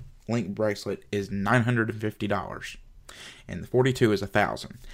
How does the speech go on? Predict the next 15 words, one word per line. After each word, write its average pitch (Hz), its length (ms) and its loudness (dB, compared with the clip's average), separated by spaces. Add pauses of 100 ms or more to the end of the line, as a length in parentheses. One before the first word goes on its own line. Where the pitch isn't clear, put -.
(340)
And 104 160 0
then 196 160 8
if 160 160 2
you 113 140 2
want 110 240 2
it 104 100 -2
in 101 160 2
the 101 60 -2
space 113 380 2
gray, 127 440 6
space 107 320 2
black, 110 500 6
like 101 140 4
I 113 140 10
wanted, 113 520 4